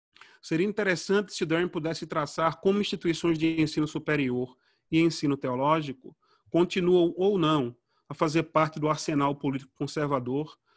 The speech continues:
depois do governo Reagan. Por último, o racismo sulista é algo também central na narrativa das eleições de Nixon e Reagan. Darren nos ajuda a equilibrar noções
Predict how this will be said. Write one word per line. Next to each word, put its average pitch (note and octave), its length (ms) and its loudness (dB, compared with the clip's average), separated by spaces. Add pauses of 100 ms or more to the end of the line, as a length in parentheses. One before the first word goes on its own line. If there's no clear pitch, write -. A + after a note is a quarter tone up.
(120)
depois D3+ 420 0
do C#3+ 100 -2
governo C3+ 400 0
Reagan. A2+ 280 -8 (1600)
Por F#3 160 4
último, G3 460 2 (360)
o D3+ 60 -8
racismo F3+ 520 2
sulista D#3+ 640 0 (920)
é D#3 120 2
algo F3 240 6
também F#3 420 4
central F3+ 500 2
na E3 80 4
narrativa D#3+ 640 0
das D3 160 0
eleições C#3+ 540 0
de C#3+ 100 -6
Nixon B2+ 400 -6
e B2 80 -8
Reagan. A#2 380 -14 (960)
Darren F#3 340 2
nos G3+ 200 0
ajuda E3+ 360 0
a D#3 40 2
equilibrar D#3 580 0
noções D#3 840 -4